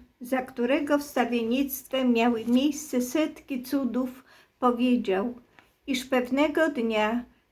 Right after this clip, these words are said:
komuniści zniewolą świat, to znaczy zamkną kościoły i uczynią z ludzi niewolników państwa, dopóki nie zostanie dokonane zadośćuczynienie.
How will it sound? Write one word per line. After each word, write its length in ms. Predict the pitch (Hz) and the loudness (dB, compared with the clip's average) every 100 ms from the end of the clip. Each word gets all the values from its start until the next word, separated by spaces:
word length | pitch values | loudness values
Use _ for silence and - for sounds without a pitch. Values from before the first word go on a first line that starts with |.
| _ | _
komuniści 840 | 277 262 262 269 294 - - 302 | 2 4 4 2 0 -2 -2 -2
zniewolą 720 | 285 285 277 240 240 240 233 | 0 4 4 6 4 4 0
świat, 600 | 233 - 285 240 247 - _ _ _ _ _ - | -2 -4 -2 -2 -4 -12 _ _ _ _ _ -2
to 120 | 269 | -2
znaczy 640 | 254 277 226 247 - 226 - _ _ - | 0 0 0 -4 -8 -8 -8 _ _ -8
zamkną 680 | 247 330 294 285 285 262 247 | 0 4 4 2 -2 -2 0
kościoły 800 | 208 214 - 262 247 254 269 285 - _ _ _ | -2 -4 -2 2 4 4 2 -2 -8 _ _ _
i 120 | 269 | -2
uczynią 680 | 247 247 359 359 339 320 294 | -2 0 0 2 2 2 2
z 100 | - | 2
ludzi 440 | 269 285 302 302 | 2 4 2 0
niewolników 840 | 311 226 226 220 247 247 247 247 - | 2 2 2 0 2 -2 -2 -6 -4
państwa, 800 | 311 285 254 - - 208 208 247 _ _ _ _ _ - | 0 2 0 -2 -8 -4 -4 -4 _ _ _ _ _ -12
dopóki 880 | 214 226 226 254 247 - 254 294 - - | -2 -2 0 -2 -2 -4 -4 -4 -6 -4
nie 220 | 262 233 | 0 2
zostanie 640 | 220 208 - 233 247 247 | 0 -4 0 2 6 6
dokonane 760 | 247 214 226 214 208 214 214 240 | 6 2 -2 -2 0 0 -2 -2
zadośćuczynienie. 1200 | 247 220 220 240 226 214 233 220 214 208 202 139 | 0 0 0 -2 -6 -4 -4 -2 -2 0 -2 -4